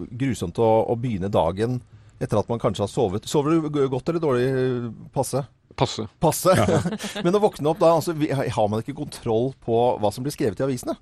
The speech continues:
Speaker 1: Eller blir sagt på radio?
Speaker 2: Nei, men det er noe med erfaring at, eh, jeg lever bedre med det nå enn jeg gjorde før.
Speaker 1: Mm.
Speaker 2: For i starten så kan jeg bli litt sånn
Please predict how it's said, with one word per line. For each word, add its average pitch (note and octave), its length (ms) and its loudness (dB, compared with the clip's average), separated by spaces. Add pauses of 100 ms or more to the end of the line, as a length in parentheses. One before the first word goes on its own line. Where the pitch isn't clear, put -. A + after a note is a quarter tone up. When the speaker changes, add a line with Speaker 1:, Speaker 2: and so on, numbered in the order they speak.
(180)
Speaker 1:
Eller D3 300 0
blir D3 140 -8
sagt - 160 -4
på C#3+ 80 -4
radio? E3 200 -2 (160)
Speaker 2:
Nei, C3+ 380 4
men C#3 240 2
det B2+ 160 4
er A2 220 2
noe E3 160 2
med A2+ 180 2
erfaring G#2 480 0
at, A2 80 -2 (160)
eh, A#2 240 2
jeg A2+ 140 0
lever G2+ 280 0
bedre G2 320 0
med A2 120 0
det G2+ 120 0
nå G2+ 300 2
enn G#2 100 0
jeg G#2+ 120 2
gjorde G2 180 0
før. C3+ 240 0
Speaker 1:
Mm. C#3 320 0
Speaker 2:
For A#2+ 120 -2
i A2+ 40 4
starten G2 340 -2
så A#2+ 160 -4
kan A2+ 380 0
jeg G#2+ 160 0
bli G2+ 140 2 (400)
litt F#2+ 100 -12
sånn G#2 240 0